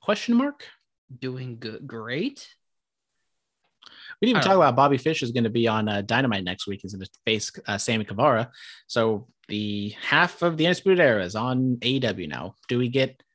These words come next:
Speaker 1: anything with, uh, Fish and Cole, or is this just kind of like a one-off? And he's just gonna have his one match in this little universe, and he's gonna go away.
Speaker 2: One match.
Speaker 1: One opportunity?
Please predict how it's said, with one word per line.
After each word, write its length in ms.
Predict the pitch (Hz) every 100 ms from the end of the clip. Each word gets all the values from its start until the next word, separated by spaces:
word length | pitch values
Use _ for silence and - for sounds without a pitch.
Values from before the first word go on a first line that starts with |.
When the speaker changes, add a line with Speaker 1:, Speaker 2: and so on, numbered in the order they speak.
| _ _ _ -
Speaker 1:
anything 600 | 135 151 151 160 160 160
with, 220 | 151 147
uh, 120 | 151
Fish 260 | 143 160 156
and 100 | 147
Cole, 340 | 165 160 160 165
or 100 | 131
is 80 | 120
this 140 | 127
just 120 | 117
kind 120 | 123
of 60 | 113
like 100 | 110
a 60 | 95
one-off? 560 | 101 90 - - - _ _ _ _ _
And 80 | 117
he's 100 | 110
just 100 | 98
gonna 260 | 110 98 98 _
have 180 | - 123
his 140 | 110 117
one 180 | 113
match 240 | 104 101 98
in 80 | 101
this 140 | 95
little 160 | 110 98
universe, 480 | 101 95 113 -
and 120 | - -
he's 120 | -
gonna 140 | - -
go 120 | 50
away. 260 | - - - _ _ _
Speaker 2:
One 160 | 208 160
match. 440 | 110 107 - - _ _ _ _ _ _ _ _ _ _ -
Speaker 1:
One 120 | 117
opportunity? 460 | 120 139 143 160